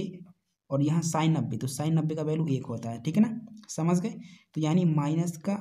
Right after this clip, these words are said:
आपका यहाँ पर आ जाएगा a, ये ही तो आएगा आपका डी टू वाई upon डी एक्स टू का वैल्यू, और शायद यही तो आपको प्रूव करा रहा था। तो ये देख लीजिए आप लोग, डी टू वाई upon डी एक्स टू का वैल्यू माइनस का वन upon a, बिल्कुल करेक्ट है।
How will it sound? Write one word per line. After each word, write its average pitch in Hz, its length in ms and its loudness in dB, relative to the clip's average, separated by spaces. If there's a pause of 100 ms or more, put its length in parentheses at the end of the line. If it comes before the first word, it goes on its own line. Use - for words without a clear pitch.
आपका 139 340 -4
यहाँ 143 280 0
पर 147 160 -4
आ 123 100 -2
जाएगा 131 280 -2
a, 110 200 -2 (460)
ये 151 160 2
ही 165 140 4
तो 175 120 2
आएगा 185 260 2
आपका 175 300 -2 (760)
डी 135 240 2 (100)
टू 175 140 2
वाई 147 200 2
upon 185 320 0 (560)
डी 135 240 2
एक्स - 180 4
टू 139 80 2
का 131 100 0
वैल्यू, 120 240 0
और 135 100 2
शायद 139 260 4
यही 139 180 4
तो 151 80 -2
आपको 135 220 -2
प्रूव 175 240 2
करा 170 240 4
रहा 151 180 0
था। 143 200 -6 (400)
तो 123 60 -4
ये 131 120 2
देख 143 220 0
लीजिए 165 280 2
आप 156 140 -2
लोग, 175 300 -2
डी 156 260 2
टू 170 180 0
वाई 143 200 2
upon 143 300 0
डी 131 140 2
एक्स 120 220 -6
टू 131 160 -2
का 135 160 0
वैल्यू 127 320 0 (300)
माइनस 123 360 0
का - 140 -2 (500)
वन 143 200 2
upon 120 280 0
a, 117 100 0
बिल्कुल 165 260 0
करेक्ट 117 360 -6
है। 110 80 -10